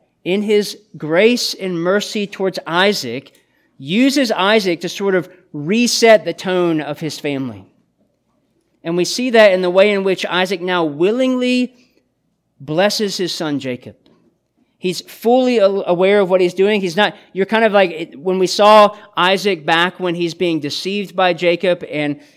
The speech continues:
and Rebekah, he's kind of, you look at him, he's like, "This is like this weak old man. He doesn't understand what's going on. He's kinda,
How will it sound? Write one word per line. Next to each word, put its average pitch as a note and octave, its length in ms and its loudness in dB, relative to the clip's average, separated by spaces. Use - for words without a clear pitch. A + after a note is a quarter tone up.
and D3+ 260 -2
Rebekah, F3 480 0
he's E3+ 160 -4
kind F3+ 180 0
of, D#3+ 180 -4
you F3 120 -4
look G#3+ 160 0
at G3+ 100 4
him, F3+ 80 0
he's D#3+ 100 -4
like, D3 140 -2
"This - 180 -12
is F#3 120 -10
like D3+ 160 -2
this C3 240 -10
weak F3 580 -6
old E3 280 0
man. F#3+ 500 0
He F#3 80 -6
doesn't F3 220 -2
understand D#3 400 -4
what's C3 140 -14
going B2+ 260 -4
on. F#3+ 320 0
He's E3+ 160 -4
kinda, D#3 240 -4